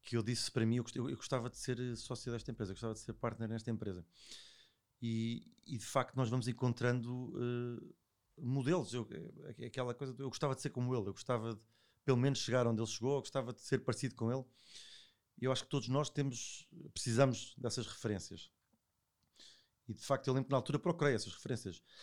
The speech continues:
E se não encontrei uma específica, fui encontrando partes. Gostava de ser, eh,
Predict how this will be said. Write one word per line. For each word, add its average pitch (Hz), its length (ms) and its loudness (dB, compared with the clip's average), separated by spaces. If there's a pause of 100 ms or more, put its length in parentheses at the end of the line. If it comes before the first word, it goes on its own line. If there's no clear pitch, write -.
(300)
E - 80 -6
se - 300 -6
não 120 140 2
encontrei 120 560 2
uma 120 460 2 (340)
específica, - 800 -6
fui 151 140 -2
encontrando 139 380 2
partes. - 440 4 (1300)
Gostava 110 240 -2
de 107 80 -12
ser, 120 160 -2
eh, 67 520 -14